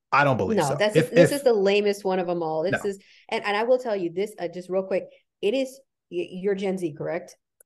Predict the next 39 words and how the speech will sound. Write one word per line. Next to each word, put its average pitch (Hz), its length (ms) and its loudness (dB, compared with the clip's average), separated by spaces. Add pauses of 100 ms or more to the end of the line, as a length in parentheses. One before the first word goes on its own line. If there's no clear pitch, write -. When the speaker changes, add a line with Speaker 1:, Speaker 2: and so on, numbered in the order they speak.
Speaker 1:
No, 127 240 4
I'm 110 140 0
a 113 40 0
millennial. 104 400 -2
Speaker 2:
No, 170 120 -6 (400)
millennial, 247 460 2
Gen 208 280 -4
Z, 220 340 -6
y'all 180 400 0
are 233 120 0
the 220 100 0
reason 190 320 -2
that 175 80 -4
this 160 120 -12
conversation 156 520 -4
has 139 140 -4
changed, 120 460 -10 (460)
because 208 440 4
that 175 260 0
God 180 240 4
status 214 320 0
that 208 80 -2
you're 208 120 -2
talking 208 280 -2
about, 202 240 0
above 170 300 -2
the 196 80 0
law 190 240 -2
status, 190 640 -6 (340)
Speaker 1:
Yeah. 220 80 -2
Speaker 2:
still 196 140 0
very 180 240 -2
much 202 200 -8
exists 185 400 -8
with 180 100 -4
the 180 80 0
boomers 180 560 -2
and 160 380 -4 (140)
the, 147 320 -8